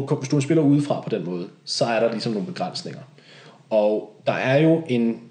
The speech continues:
indirekte hard cap, men du kan godt komme udenom den, fordi du netop laver sådan nogle tricks ved ligesom at så sige, "Okay, men så skriver vi med den her spiller,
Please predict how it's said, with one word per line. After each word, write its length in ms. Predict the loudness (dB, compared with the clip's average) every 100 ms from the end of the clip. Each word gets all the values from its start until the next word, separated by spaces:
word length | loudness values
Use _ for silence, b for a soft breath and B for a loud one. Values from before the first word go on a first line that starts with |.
| _ _ _ _
indirekte 560 | 2 4 2 2 0 -2
hard 180 | 0 -2 0
cap, 260 | -2 -2 -8 -20 _ _
men 140 | -4
du 100 | -2
kan 100 | 0
godt 120 | 0 0
komme 200 | 0 2
udenom 280 | 2 0 -2 -6
den, 100 | -6
fordi 380 | -6 -4 -4 -2
du 100 | -2
netop 240 | -2 0
laver 280 | 0 0 0
sådan 140 | -2
nogle 120 | -2 -2
tricks 420 | -2 -2 -4 -4
ved 80 | -4
ligesom 220 | -4 -4
at 60 |
så 120 | -6 -6
sige, 200 | -6 -6
"Okay, 120 | -4
men 100 | -6
så 100 | -6
skriver 240 | -2 -2
vi 80 | 0
med 120 | -6
den 140 | -4 -4
her 160 | -2
spiller, 360 | -2 0 2